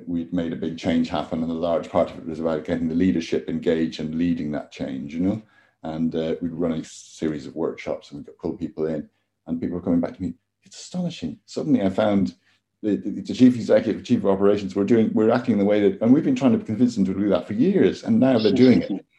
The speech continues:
Speaker 1: And they weren't even saying, "You helped us," or, "You did that," al-, although that came out a bit later on. Their first thought was, "We'd seen this big change. We, we, we did it. You know, we managed to make it work. We ran these workshops and we made it work. And this time the leadership were, were doing it." So that's what, uh,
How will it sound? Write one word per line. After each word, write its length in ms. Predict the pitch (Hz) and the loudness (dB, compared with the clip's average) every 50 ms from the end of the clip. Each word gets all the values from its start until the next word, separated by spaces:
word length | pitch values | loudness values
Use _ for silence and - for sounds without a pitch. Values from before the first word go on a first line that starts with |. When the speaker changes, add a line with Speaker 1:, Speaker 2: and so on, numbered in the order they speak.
| _ _ _ _ _ _ | _ _ _ _ _ _
Speaker 1:
And 120 | - 117 127 | 6 8 8
they 40 | 131 | 10
weren't 220 | 151 190 180 170 | 8 6 4 4
even 180 | 165 143 131 123 | 4 6 6 6
saying, 400 | 123 131 120 113 104 101 95 - _ - | 8 6 6 6 4 2 0 -4 _ 0
"You 160 | 110 110 104 | 2 4 4
helped 260 | 98 104 101 98 - | 6 4 4 4 2
us," 160 | 92 82 - | -2 0 2
or, 100 | 92 90 | 2 4
"You 140 | 90 101 104 | 4 4 4
did 240 | 95 110 110 120 113 | 4 4 2 4 2
that," 220 | - - - - - | 0 -4 -4 -6 -4
al-, 220 | 87 95 90 - - - - | -4 -4 -4 -6 -8 -6 0
although 200 | 90 95 95 92 | 4 4 6 6
that 200 | 95 95 95 - | 6 4 4 2
came 160 | - 107 104 | 2 4 4
out 100 | 104 98 | 4 4
a 100 | 90 - | 4 4
bit 180 | - 98 98 95 | 2 2 4 6
later 360 | 98 92 90 90 87 95 110 | 4 4 6 4 4 4 6
on. 360 | 123 113 87 82 82 85 - - _ _ _ _ | 6 6 4 2 -2 -4 -6 -10 _ _ _ _
Their 120 | - 98 95 | 0 2 4
first 240 | - 123 123 - | 4 2 2 2
thought 140 | - 107 92 | 0 0 0
was, 160 | 95 85 - - _ - | 0 -4 -6 -10 _ -4
"We'd 200 | 95 95 95 - | -4 -4 -4 -2
seen 220 | - 98 95 90 | 0 0 2 2
this 100 | 85 82 | 0 -2
big 180 | - - 87 82 | -4 -6 -6 -4
change. 200 | - 90 85 90 | -2 -2 -2 -2
We, 100 | 107 110 - _ - | -2 -4 -8 _ -4
we, 240 | 104 104 101 95 - - | -2 -2 -2 -2 -2 -2
we 120 | 101 101 | -2 -2
did 160 | 95 104 127 113 | 0 -2 -2 -2
it. 260 | - - - - - | -2 -4 -6 -4 4
You 60 | - | 6
know, 100 | 123 123 107 | 8 8 8
we 100 | 104 113 | 10 10
managed 300 | 120 123 135 127 123 - | 10 10 10 8 8 6
to 60 | - | 6
make 180 | 117 110 104 - | 6 6 6 4
it 80 | - 98 | 2 4
work. 300 | 113 117 117 92 90 85 | 8 10 10 10 8 6
We 80 | 82 | 4
ran 180 | 90 104 110 110 | 4 4 4 4
these 120 | 95 92 95 | 2 2 2
workshops 340 | 87 78 - - - - | 0 0 -2 -6 -10 -10
and 100 | - 80 | -10 -8
we 60 | 80 85 | -6 -6
made 140 | 85 82 | -6 -6
it 80 | - - | -8 -6
work. 220 | 90 87 - - - _ - - | -6 -6 -6 -6 -12 _ -6 -4
And 100 | 92 95 | 0 2
this 180 | 104 110 110 - | 2 0 0 0
time 220 | - 87 87 82 | 0 0 0 0
the 60 | 85 | 0
leadership 400 | 87 90 85 82 - - - - | 0 0 0 -2 -4 -6 -8 -6
were, 160 | 82 78 78 | -6 -6 -6
were 160 | 82 - 80 73 | -6 -8 -10 -10
doing 300 | - 90 92 - - - | -8 -8 -8 -8 -10 -14
it." 100 | - _ | -20 _
So 300 | - - 92 92 95 - _ _ _ _ _ _ _ _ _ | 0 0 2 2 0 -4 _ _ _ _ _ _ _ _ _
that's 220 | 101 110 110 - - | 2 2 2 2 2
what, 200 | 92 87 82 - - - | 2 0 0 -2 -8 -8
uh, 120 | 82 - | -8 -8